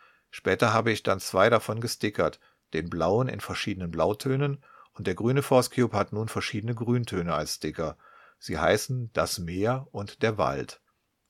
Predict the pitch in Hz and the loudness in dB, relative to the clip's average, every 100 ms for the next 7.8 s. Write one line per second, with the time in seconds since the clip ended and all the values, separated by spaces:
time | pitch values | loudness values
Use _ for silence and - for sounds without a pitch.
0 | - - 107 104 98 110 - 104 131 120 | -20 -10 -6 -4 -2 -2 -2 -2 -2 -2
1 | 120 127 - - 117 - 78 71 - _ | -2 -2 -2 -4 -4 -4 -2 -2 -6 _
2 | - 80 78 85 95 110 - - - 82 | -10 -2 -2 -2 -4 -6 -6 -2 0 0
3 | 80 73 76 69 - _ _ _ _ _ | -2 -4 -6 -8 -12 _ _ _ _ _
4 | _ _ _ _ _ _ _ _ _ - | _ _ _ _ _ _ _ _ _ -8
5 | - 110 147 123 104 - 120 - 98 98 | -4 0 2 2 0 -2 -2 4 4 4
6 | - 120 - - 113 104 101 127 107 104 | 0 -4 0 2 2 2 -2 0 2 0
7 | - - 101 92 85 85 101 131 | 0 -4 -2 0 6 8 10 6